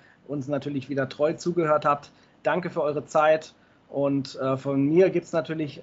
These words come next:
äh, auf ein Wiedersehen vertre-, in Vertretung für unseren Doktor.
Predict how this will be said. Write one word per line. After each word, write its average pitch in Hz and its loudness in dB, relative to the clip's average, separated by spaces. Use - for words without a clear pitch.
äh, 151 -4
auf 151 2
ein 165 -2
Wiedersehen 185 4
vertre-, 180 -2
in 190 2
Vertretung 190 0
für 180 0
unseren 156 -4
Doktor. 180 2